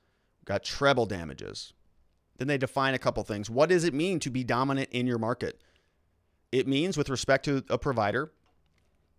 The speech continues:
that they have gained substantial, sustained market power over any competitors. Actual monopoly control over a market is not required to satisfy, uh, the preceding sentence.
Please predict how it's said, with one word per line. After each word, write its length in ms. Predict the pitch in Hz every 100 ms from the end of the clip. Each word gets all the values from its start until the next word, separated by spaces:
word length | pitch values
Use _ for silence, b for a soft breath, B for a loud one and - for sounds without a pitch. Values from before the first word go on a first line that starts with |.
| _
that 160 | 120 113
they 140 | 127
have 380 | 127 123 107 117
gained 400 | 127 143 165 165
substantial, 840 | - 139 120 - 151 165 185 185 -
sustained 760 | - 147 - - 147 160 170
market 380 | 139 143 143 131
power 400 | - 107 101 104 b b -
over 260 | 123 131 -
any 220 | 127 123
competitors. 580 | 127 117 113 95 87 -
Actual 420 | 104 127 - 165 160
monopoly 500 | 139 135 135 131 127
control 380 | 131 - 123
over 220 | 90 123 123
a 40 |
market 300 | 110 104 110
is 120 | 95
not 220 | 107 113
required 520 | 113 - 107 101 98 - b b _
to 100 | 110
satisfy, 600 | - 110 107 - 85 69 92 - _ _ _
uh, 120 | 95 101
the 100 | 107
preceding 460 | 123 110 113 104
sentence. 480 | 92 87 - 67